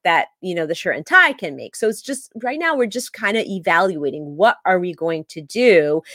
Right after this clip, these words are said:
and how are we gonna show up? Are the, um, are the, the co-, the dress codes, are they gonna be rewritten for the office? And, um, truthfully, I think things are gonna change,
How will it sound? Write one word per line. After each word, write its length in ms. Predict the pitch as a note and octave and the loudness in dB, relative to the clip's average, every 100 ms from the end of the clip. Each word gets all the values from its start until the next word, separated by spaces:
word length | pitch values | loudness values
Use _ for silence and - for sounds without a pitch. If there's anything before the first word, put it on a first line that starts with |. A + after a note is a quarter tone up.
| - - | -14 -2
and 100 | B3+ | 0
how 300 | A#3+ B3 C4 | 2 4 4
are 180 | - A#3+ | 4 4
we 100 | A#3 | 4
gonna 200 | F#3 F3+ | 0 0
show 260 | - G#3+ | 0 2
up? 160 | D4+ - _ _ _ _ _ _ _ _ _ - | 4 2 _ _ _ _ _ _ _ _ _ 2
Are 280 | G3+ A3 B3 | 6 6 2
the, 300 | B3 B3 - | -2 -2 0
um, 260 | F#3+ F#3 - - _ _ | -2 -4 -10 -20 _ _
are 160 | G#3 B3+ | 0 0
the, 320 | B3+ C#4+ G3+ _ _ _ _ - | 4 2 2 _ _ _ _ -4
the 120 | G#3+ | -4
co-, 320 | - - B3 | -2 -6 -4
the 120 | F#3 | -4
dress 320 | F#3 A3+ B3 - | -2 -2 -2 -6
codes, 560 | - E3+ D3 C#3+ - - | -2 -2 -2 -6 -6 -2
are 160 | F3+ | 0
they 140 | F3+ F3+ | 0 0
gonna 220 | G3 G3 | 0 -2
be 160 | G#3 | -4
rewritten 600 | G#3+ A#3+ A3+ G#4 D3+ - _ _ _ _ | -2 -2 2 0 0 -8 _ _ _ _
for 260 | - G3+ F3+ | 0 4 4
the 120 | D#3+ | 4
office? 640 | - D3 C#3 F2 - F3 - _ _ - | 0 -2 -2 -6 -8 -8 -14 _ _ -2
And, 560 | G3+ G3 F#3 F#3 F#3+ - | 2 4 4 2 -2 0
um, 580 | F3+ F3 E3+ D#3 - F3+ | 2 2 0 -4 -12 -18
truthfully, 580 | - F#4+ A4 - A#3 G3 | 2 6 6 4 2 2
I 140 | - G3+ | 0 0
think 340 | C4+ C4+ C4+ - | -2 -4 -4 -4
things 280 | A#3+ A#3+ - - | -2 -2 -4 0
are 240 | F3+ F3+ | 0 0
gonna 240 | E3 D3+ | -2 -4
change, 560 | - - D3 - - | -10 -12 -12 -12 -18